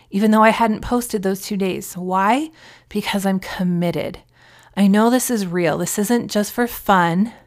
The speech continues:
not just when I have time. This is what I do for my business. And that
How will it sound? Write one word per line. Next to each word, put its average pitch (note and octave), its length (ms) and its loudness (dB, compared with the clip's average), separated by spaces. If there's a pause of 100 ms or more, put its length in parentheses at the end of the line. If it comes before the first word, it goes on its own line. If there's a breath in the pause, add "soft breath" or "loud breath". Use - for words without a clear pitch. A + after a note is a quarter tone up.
(580 soft breath)
not F#3 200 -4
just F#3+ 140 -8
when A3 100 -4
I - 20 0
have A#3 100 -2
time. F#3 320 -4
This F3+ 200 -6
is G3 120 -2
what F3+ 180 -2
I F3 120 0
do D#3+ 260 -6
for F3 200 -10
my D#3+ 120 -6
business. F3 540 -8 (680 soft breath)
And E3+ 240 -4
that G#3+ 320 2